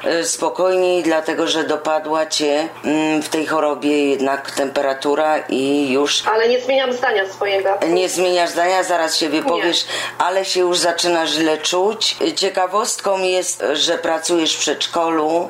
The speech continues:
Speaker 1: i chciałabym, żebyś najpierw tak z, od strony praktycznej, jako poszkodowana, której do-,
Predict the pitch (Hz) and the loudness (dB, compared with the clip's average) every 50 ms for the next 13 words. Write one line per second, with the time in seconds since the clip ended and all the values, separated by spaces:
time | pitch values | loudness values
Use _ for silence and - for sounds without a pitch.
0 | - - 160 151 - - 190 180 175 180 180 180 175 165 175 170 - 170 156 170 | -4 -4 -4 -2 0 0 2 2 2 2 2 2 2 2 0 0 0 0 2 2
1 | 175 175 180 175 180 156 - - 214 208 - - - - - - 175 - - - | 2 2 0 0 -2 -2 -2 -4 -4 -2 -2 -4 -2 0 0 0 0 0 0 -2
2 | - 175 175 175 170 - - 160 156 - - - 185 185 - - - 175 165 156 | 0 0 0 0 0 0 -2 -2 -2 -2 -2 -2 -2 0 0 0 0 2 2 2
3 | 156 160 156 151 - 156 147 139 - 165 160 - - 170 165 151 165 160 156 170 | 2 0 0 0 0 -2 -2 0 -2 -2 -2 -2 -2 -2 0 0 0 0 0 0
4 | 170 175 165 160 156 - - 151 147 156 156 147 135 120 151 143 143 139 | 0 2 0 0 -2 -2 -2 -2 0 0 0 0 0 0 2 2 2 0